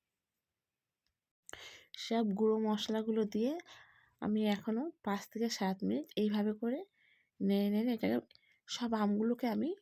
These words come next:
উল্টে পাল্টে দিচ্ছি। এটা এইভাবে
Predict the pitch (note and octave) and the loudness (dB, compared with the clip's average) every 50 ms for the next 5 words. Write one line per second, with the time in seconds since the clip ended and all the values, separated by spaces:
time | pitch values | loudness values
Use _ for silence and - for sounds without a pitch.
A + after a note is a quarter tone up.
0 | _ _ - - G#3+ G#3 G#3 A3 A3 G#3+ G#3 G#3 G#3 G#3+ A#3+ G#3+ G#3 G3 G3 - | _ _ -6 -4 -2 2 2 2 2 4 2 2 2 2 0 2 0 -2 -2 -4
1 | - - C#4 E4 G4 - _ _ _ _ _ _ _ _ _ _ _ _ _ _ | -4 -4 -2 -4 -4 -8 _ _ _ _ _ _ _ _ _ _ _ _ _ _
2 | _ _ _ _ _ _ _ _ _ _ _ _ _ _ _ _ _ _ _ _ | _ _ _ _ _ _ _ _ _ _ _ _ _ _ _ _ _ _ _ _
3 | _ _ - A3 A3+ - A#3+ A#3 A#3 A#3 A#3 A#3+ B3+ | _ _ -2 -2 2 2 2 2 2 2 2 2 2